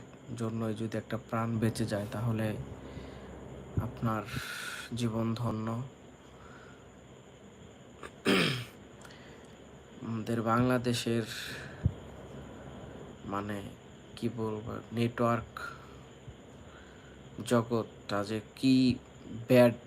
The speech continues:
একটা জগৎ, এটা আসলেই না বললেই নয়। আমি একটু লাইভে আপনাদের সাথে এই বিষয় নিয়ে কথা বলবো, তো আমি লাইভে ঢুকতে পারতেছি না, এত সোশ্যাল মিডিয়াতে চাপ পড়ছে।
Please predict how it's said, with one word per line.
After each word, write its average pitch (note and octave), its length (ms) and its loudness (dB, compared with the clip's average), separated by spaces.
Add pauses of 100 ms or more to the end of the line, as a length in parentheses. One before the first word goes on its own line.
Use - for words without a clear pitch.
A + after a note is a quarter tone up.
(260)
একটা A2 460 2 (300)
জগৎ, A2+ 360 6 (760)
এটা A#2 180 2
আসলেই A2 460 0 (320)
না A2 160 6
বললেই A2 440 4
নয়। A2 260 0 (1300)
আমি A#2+ 240 8
একটু A#2+ 280 2
লাইভে A#2+ 380 10
আপনাদের A#2+ 360 6
সাথে A#2+ 320 0
এই A#2 240 8
বিষয় A#2+ 320 6
নিয়ে A#2 220 6
কথা B2 280 6
বলবো, A#2 540 4
তো A#2+ 60 2
আমি A2+ 220 6
লাইভে A2+ 320 8
ঢুকতে A2+ 320 2
পারতেছি A2+ 440 2
না, G#2+ 300 2
এত A#2+ 300 4
সোশ্যাল A#2 420 4
মিডিয়াতে A2+ 600 4
চাপ A2+ 160 4 (140)
পড়ছে। A2 420 0